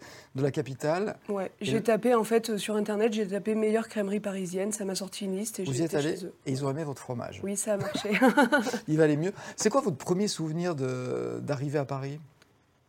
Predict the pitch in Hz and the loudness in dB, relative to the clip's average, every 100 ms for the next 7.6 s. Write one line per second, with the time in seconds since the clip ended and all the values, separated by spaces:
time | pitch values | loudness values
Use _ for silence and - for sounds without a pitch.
0 | - 214 208 208 202 196 190 240 233 190 | -6 0 2 2 0 0 -2 0 0 0
1 | 196 185 - - 247 214 208 190 185 208 | -2 -4 -6 0 2 2 0 -2 -2 -4
2 | - 220 214 233 220 214 208 233 208 185 | -2 -2 0 0 0 0 0 0 -2 0
3 | 180 175 190 190 202 202 180 180 - - | -2 -4 -4 -4 -4 -4 -6 -6 -8 -8
4 | 180 175 _ _ - 202 220 226 202 185 | -8 -10 _ _ -14 -6 -4 -4 -6 -6
5 | 190 180 202 214 190 180 180 170 240 226 | -6 -4 0 0 0 -6 -10 -10 -12 -10
6 | 202 185 180 - - - - - - 214 | -8 -10 -12 -18 -18 -18 -20 -18 -2 2
7 | 214 208 202 196 185 | 4 4 2 -2 -4